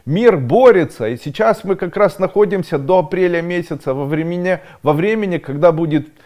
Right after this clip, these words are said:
борьба эта идти. И уже завершаться. Всё в порядке, этот период скоро закончится, не всё так плохо.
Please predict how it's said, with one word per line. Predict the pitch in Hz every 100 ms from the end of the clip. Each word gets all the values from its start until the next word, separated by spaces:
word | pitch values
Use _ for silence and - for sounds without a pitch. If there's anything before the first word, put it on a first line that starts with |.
| - -
борьба | 147 160 151 208 170
эта | 120 123 139
идти. | - 196 175 107 - _ _ _ _ _ _ _ _ _ _ _ _ _ _ _ _ _ _ _ -
И | 123
уже | 151 185
завершаться. | 175 202 208 - 214 196 135 - 98 87 -
Всё | 160
в | 185 -
порядке, | 208 208 185 143 - -
этот | 117 131 -
период | 185 202 185 123
скоро | - 180 185
закончится, | 160 160 180 165 127 92 - 80
не | 95 120
всё | - 165
так | 165 156
плохо. | - 143 101 -